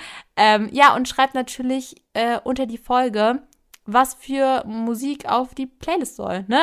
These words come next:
Also ihr könnt mir ruhig eure Story darunter schreiben und dann halt einen Liedwunsch. Das werde ich auf jeden Fall raussuchen, eher als wenn ihr mir nur den, also diesen Songtitel da runterballert, sondern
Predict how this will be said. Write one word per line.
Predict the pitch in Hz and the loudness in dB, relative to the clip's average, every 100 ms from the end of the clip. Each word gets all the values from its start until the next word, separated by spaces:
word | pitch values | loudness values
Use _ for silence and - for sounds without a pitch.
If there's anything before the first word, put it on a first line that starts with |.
| - | 2
Also | 202 226 | 0 -2
ihr | 214 - - | -4 -6 -10
könnt | - 262 208 | -6 -6 -4
mir | |
ruhig | 240 269 277 | -4 -2 -4
eure | - 226 | -6 -8
Story | 226 247 262 | -8 -6 -4
darunter | 247 233 240 233 | -4 -6 -8 -10
schreiben | - 226 226 233 | -6 -4 -2 -4
und | 220 202 208 | -6 -8 -4
dann | 214 208 208 | -4 -4 -4
halt | 214 | -6
einen | 196 208 | -4 -6
Liedwunsch. | 233 254 - 247 247 | -4 -6 -4 -2 -2
Das | 240 208 - _ - _ | -6 -10 -12 _ -20 _
werde | - 247 285 | 0 2 2
ich | 240 | -2
auf | - | -4
jeden | 269 | -4
Fall | 254 247 233 220 | -2 0 0 0
raussuchen, | 208 220 233 - 240 233 233 | 0 -2 -2 -6 -10 -8 -10
eher | 220 - 220 220 - | -8 -4 0 0 0
als | - 208 - | -4 -6 -10
wenn | 208 | -10
ihr | 214 | -8
mir | 208 208 | -6 -4
nur | 208 220 226 226 220 | -4 -2 -2 -2 -6
den, | 214 214 214 202 262 277 269 247 | -12 -8 -6 -8 -10 -18 -20 -12
also | 214 196 175 247 240 _ _ _ | -10 -8 -10 -14 -20 _ _ _
diesen | 196 180 170 | -8 -8 -10
Songtitel | - 196 214 - 233 | -8 -8 -8 -4 -2
da | 233 226 | -2 -4
runterballert, | - 202 233 247 220 220 220 220 | -6 -6 -6 -4 -2 -2 -2 -4
sondern | 202 196 | -8 -8